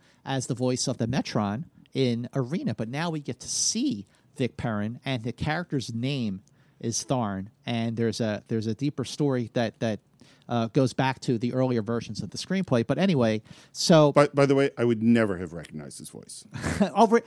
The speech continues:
Speaker 2: Yeah.
Speaker 1: interesting.
Speaker 2: Yeah.
Speaker 1: Yeah, because you see his face and you're not thinking, like, "Where have I heard the voice before?"
Speaker 2: Well, well, and also the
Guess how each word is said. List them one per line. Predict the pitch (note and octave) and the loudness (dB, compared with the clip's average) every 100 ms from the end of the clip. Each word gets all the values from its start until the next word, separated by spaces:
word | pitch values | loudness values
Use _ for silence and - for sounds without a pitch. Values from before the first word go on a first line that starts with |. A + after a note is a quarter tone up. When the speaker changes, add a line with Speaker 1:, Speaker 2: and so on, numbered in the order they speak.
| - | -2
Speaker 2:
Yeah. | - A#3 | -2 0
Speaker 1:
interesting. | D#4 - F3+ A2+ - | 2 2 0 0 -4
Speaker 2:
Yeah. | A#3+ | 0
Speaker 1:
Yeah, | C#4 B2 | 0 0
because | G#3+ G#3 F3+ | 2 2 2
you | F3+ | 2
see | - | 0
his | A3 - | 0 0
face | - A3 D#3+ - | 0 0 0 -2
and | D3 | -4
you're | C#3+ | -4
not | C#3+ - | -4 -2
thinking, | D#3 C#3+ | -4 -4
like, | C3 B2+ A#2 _ _ | -2 -4 -4 _ _
"Where | D3+ D3+ | 0 2
have | D3+ | 4
I | |
heard | D#3+ A#2+ | 4 2
the | A#2 | 4
voice | D#3+ D#3 | 4 4
before?" | - B2 D#3 | 0 -2 -2
Speaker 2:
Well, | E3+ | 2
well, | F#3+ | 4
and | F#3 | 6
also | G3+ - | 4 4
the | C3+ A2 | 4 2